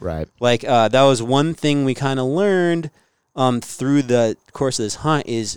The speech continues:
Speaker 2: is, um, bugle a lot until you get a response, and when you get a response, be very sparing, because each,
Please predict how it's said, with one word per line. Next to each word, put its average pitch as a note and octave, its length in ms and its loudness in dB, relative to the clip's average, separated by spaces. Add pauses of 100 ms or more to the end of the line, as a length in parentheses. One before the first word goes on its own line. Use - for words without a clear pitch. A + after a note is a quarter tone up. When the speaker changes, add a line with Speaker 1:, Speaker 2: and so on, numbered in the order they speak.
Speaker 2:
is, A#2+ 320 -8
um, G#2 440 -6 (920)
bugle D#3+ 340 4
a C3+ 60 2
lot A#2+ 220 4
until C#3 180 -6
you A#2+ 60 -4
get A#2+ 80 0
a A2 40 -2 (120)
response, B2+ 420 -6
and A2+ 100 -8
when A2 120 -8
you A2+ 80 -6
get G#2+ 60 -6
a G#2 60 -8
response, G#2+ 580 -6 (280)
be F#2+ 140 -10
very A2 520 -4
sparing, G#2 600 -6
because F#2+ 520 -6
each, C3 380 -8